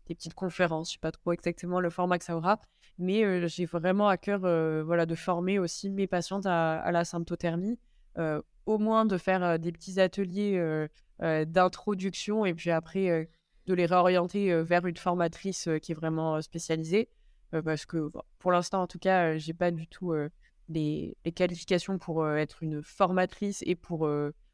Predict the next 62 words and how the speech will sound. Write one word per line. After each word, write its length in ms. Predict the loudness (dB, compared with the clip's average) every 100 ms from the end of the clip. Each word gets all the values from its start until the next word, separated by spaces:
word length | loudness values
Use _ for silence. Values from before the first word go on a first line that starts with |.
| -6
entre 180 | -6 -4
guillemets, 300 | -2 2 2
euh, 80 | 2
coacher, 480 | 0 -2 0 -2
enfin, 260 | 0 0 -2 -4
suivre 540 | -20 -6 -2 0 0
les 100 | 0
femmes, 300 | 4 4 4
euh, 100 | 0
vraiment 220 | 0 0
là-dessus. 240 | 0 0 -2
Enfin, 200 | -2 -6
je 140 | -6 -6
m'en 80 |
sens 200 | -4 -4
pas, 340 | -2 2 2 2
euh, 20 |
légitime, 640 | 0 -4 -4 -6 -4 0
en 80 | 0
tout 100 | 0
cas, 140 | 0 0
pour 140 | 2
l'instant. 260 | 0 0 -4
Je 100 | -2
fais 120 | -2
le 100 | -2
truc 180 | -4 -10
pour 160 | -6 -2
moi, 220 | 0 2
mais, 240 | 2 0
euh, 100 | -2 -4 _ _ _ _ -4
de 60 |
là 600 | 2 4 4 4 4 2
à 40 | 0 -6 _ 2
arriver 440 | 4 4 2 4
à 60 | 4
accompagner 440 | 4 0 0 0
toutes 240 | -4 -6 -4
les 80 |
femmes, 420 | 0 4 4 4 2
euh, 140 | 0
ce, 160 | -2 -6
peu 200 | 0 2
importe 280 | 4 0 0
leur 140 | -2
cycle, 440 | -2 -4 -4 -2 2
leur 180 | 2
rythme 260 | 2 -2 -2
de 80 | -2
vie, 140 | -2
tout 100 | -6
ça, 200 | 0 0 0 _ -20 -6
euh, 180 | -2 -2
pour 180 | -2 -2
moi, 120 | -2
c'est 80 | 0
encore 200 | 0 0
trop, 360 | -2 -6 -2 -2
euh, 40 |
compliqué, 420 | -2 -6 -6 -4 -4
je 80 | -2
pense. 320 | -6 -6